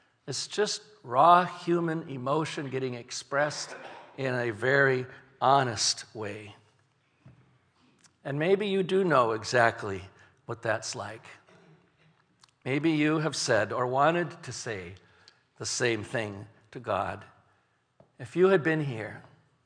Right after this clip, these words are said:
if you had done something, if you had used your power, this would not have happened." It's natural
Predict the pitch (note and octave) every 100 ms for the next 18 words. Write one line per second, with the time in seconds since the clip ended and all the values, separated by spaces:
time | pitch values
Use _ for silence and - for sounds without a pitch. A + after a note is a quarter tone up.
0 | _ _ _ _ - C3 G3+ A3+ G3 B2+
1 | D3 E3 F3+ - A#2+ G#2+ G2+ F#2+ B2 _
2 | _ _ _ _ _ _ A2+ - G#3+ G#3
3 | D3+ E3 G#3 G#3+ - D#3 E3 E3+ E3+ -
4 | C#3 A#2+ A2 F#2+ - - _ _ _ _
5 | _ _ _ _ C#3 - D3+ A#2 G#2 G#2+
6 | G#2+ G#2 D#2+ - E2+ - _ _ _ _
7 | _ _ _ _ _ _ _ _ _ _
8 | _ _ _ _ _ F3+ E3+ E3+ F3+ G3
9 | - A#2+ G2+